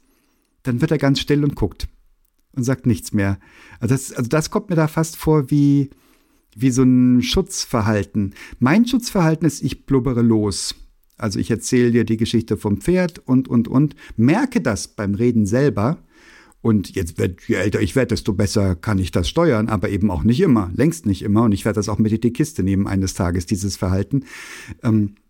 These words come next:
und alle diese Extreme finde ich total interessant. Und ich merke aber auch, wie das auf mich wirkt. Grundsätzlich fasziniert und irritiert mich das, wenn mein Gegenüber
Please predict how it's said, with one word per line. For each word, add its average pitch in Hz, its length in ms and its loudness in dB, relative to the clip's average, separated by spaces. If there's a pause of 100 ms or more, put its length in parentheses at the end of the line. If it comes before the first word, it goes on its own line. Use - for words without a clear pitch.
(200)
und 123 380 0 (480)
alle 135 200 2
diese 147 200 2
Extreme 151 420 2
finde 113 220 -4
ich - 60 -8
total 147 420 -2
interessant. 131 840 0
Und 127 260 0
ich - 140 -4
merke 156 220 2
aber 170 160 -2
auch, 147 160 -4
wie 135 40 4
das 123 180 -2
auf 107 140 -6
mich 113 240 0
wirkt. 190 300 -4
Grundsätzlich 180 880 0 (960)
fasziniert 147 880 0
und 131 200 -6
irritiert 135 600 0
mich 107 280 -2
das, - 300 -6
wenn 110 120 2
mein 107 260 2
Gegenüber 113 680 0